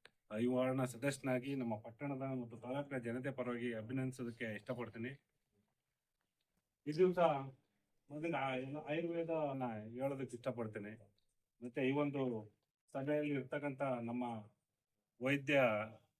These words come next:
ವೈದ್ಯಾಧಿಕಾರಿಗಳಾದಂಥ ಎಲ್ಲ ಬಂಧು ಭಗಿನಿಯರೇ, ಮತ್ತೆ ಇಲ್ಲಿರ್ತಕ್ಕಂಥ ಎಲ್ಲ ಮಾಧ್ಯಮದ ಮಿತ್ರರು, ಈ ದಿವಸ ಈ ನಮ್ಮ ತಾಲೂಕಿನ ಮತ್ತು ನಮ್ಮ ಈ ಭಾಗದ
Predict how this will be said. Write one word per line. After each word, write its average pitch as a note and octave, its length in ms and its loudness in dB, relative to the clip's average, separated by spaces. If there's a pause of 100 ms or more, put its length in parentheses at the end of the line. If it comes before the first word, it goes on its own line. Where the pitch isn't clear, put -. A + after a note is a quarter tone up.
(380)
ವೈದ್ಯಾಧಿಕಾರಿಗಳಾದಂಥ B2 1120 0
ಎಲ್ಲ A2+ 260 -2 (680)
ಬಂಧು A#2+ 220 -2
ಭಗಿನಿಯರೇ, A2 720 0 (140)
ಮತ್ತೆ A2 200 -4
ಇಲ್ಲಿರ್ತಕ್ಕಂಥ A#2+ 480 2
ಎಲ್ಲ A#2+ 160 0
ಮಾಧ್ಯಮದ A#2 640 0
ಮಿತ್ರರು, G2+ 440 -12 (1600)
ಈ D3 140 2
ದಿವಸ E3 200 6 (1900)
ಈ C#3+ 60 -4
ನಮ್ಮ C#3 340 2
ತಾಲೂಕಿನ D#3+ 500 2
ಮತ್ತು - 800 -4
ನಮ್ಮ A#2+ 500 0
ಈ B2+ 140 -4
ಭಾಗದ C3+ 680 4